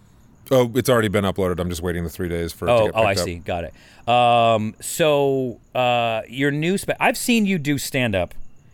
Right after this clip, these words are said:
Speaker 2: and me personally, I like it when you do characters.
Speaker 1: Mm-hmm.
Speaker 2: This could bring, this could bring us down a whole path. I'm not even gonna bring up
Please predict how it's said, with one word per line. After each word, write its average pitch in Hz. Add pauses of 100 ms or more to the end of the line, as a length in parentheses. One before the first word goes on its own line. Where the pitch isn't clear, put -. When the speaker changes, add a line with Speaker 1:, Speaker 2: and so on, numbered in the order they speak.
(300)
Speaker 2:
and 113 (800)
me 151
personally, 151
I 120
like 113
it 107
when 104
you 101
do 95 (100)
characters. 87
Speaker 1:
Mm-hmm. 92 (1000)
Speaker 2:
This 202
could -
bring, 185
this 156
could 202
bring 165
us 147
down 143
a 127
whole 139
path. 147
I'm 156
not 196
even 160
gonna 151
bring 151
up -